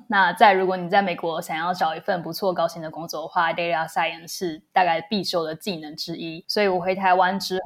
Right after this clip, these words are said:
后就一直很想要做数据相关的东西，但我没有去问自己到底是不是，是不是真的喜欢，所以就进，那时候是进资策会的大数据所工作，做关于旅游科技跟金融科技产品的规划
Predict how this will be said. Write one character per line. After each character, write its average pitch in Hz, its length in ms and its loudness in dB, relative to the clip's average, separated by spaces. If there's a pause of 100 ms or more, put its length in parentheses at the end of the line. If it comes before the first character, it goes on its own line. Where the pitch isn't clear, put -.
后 190 200 6
就 185 200 0
一 202 80 0
直 185 100 -6
很 165 180 -10
想 160 220 -8
要 165 200 -4
做 170 220 -4
数 175 220 -4
据 165 160 -6
相 160 240 -12
关 175 160 -16
的 175 80 -20
东 170 220 -18
西， 185 440 -14 (300)
但 233 140 2
我 185 60 4
没 196 100 0
有 175 100 0
去 170 120 -2
问 208 80 4 (160)
自 - 100 -20
己 330 140 -14
到 180 120 4
底 156 120 -4
是 - 180 -12
不 - 80 -20
是， 202 240 -2
是 - 260 -4
不 190 80 0
是 190 160 -2
真 175 200 -4
的 151 100 -10
喜 - 300 -14
欢， - 340 -6 (260)
所 208 160 0
以 190 80 4
就 208 300 6
进， 202 180 -2 (320)
那 220 100 -4
时 202 100 0
候 190 80 6
是 208 160 0
进 196 280 -2
资 180 140 -6
策 196 120 2
会 190 140 2
的 170 120 2
大 165 180 2
数 180 180 -4
据 170 160 -6
所 170 220 -10
工 156 240 -14
作， 175 320 -6 (320)
做 208 320 4
关 185 320 2
于 160 180 -6
旅 165 140 -8
游 165 160 -8
科 185 240 -2
技 180 240 -6
跟 170 240 -4
金 180 160 -8
融 156 160 -8
科 165 220 -6
技 165 180 -10
产 165 240 -12
品 226 220 -16
的 - 100 -18
规 - 260 -12
划 - 240 -4